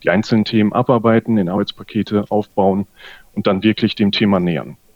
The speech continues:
Und das Feedback dazu, wenn der Kunde nach diesem Tag Workshop die Management Summary bekommt, also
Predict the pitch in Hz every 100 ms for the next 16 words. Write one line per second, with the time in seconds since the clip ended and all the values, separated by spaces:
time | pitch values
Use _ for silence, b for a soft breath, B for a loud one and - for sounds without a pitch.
0 | _ - 120 110 - 160 - 175 151 143
1 | - 139 127 113 110 127 123 120 117 B
2 | B B - 117 123 139 120 - 117 107
3 | 104 120 - 131 - - 113 104 87 98
4 | 147 - 113 98 - 104 107 101 - -
5 | 110 127 110 95 85